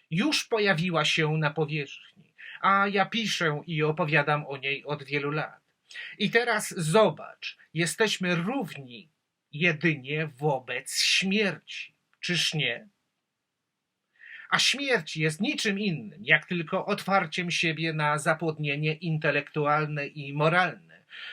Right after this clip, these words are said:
w obliczu ujawnienia argumentu o wyższym gradualizmie.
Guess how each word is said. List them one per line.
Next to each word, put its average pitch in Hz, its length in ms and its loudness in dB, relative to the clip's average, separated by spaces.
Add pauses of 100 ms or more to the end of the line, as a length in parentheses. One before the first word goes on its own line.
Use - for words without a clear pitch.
(140)
w - 60 -4
obliczu 208 680 0
ujawnienia 180 920 0
argumentu 160 840 0
o 156 100 0
wyższym 147 680 -2
gradualizmie. 147 880 -4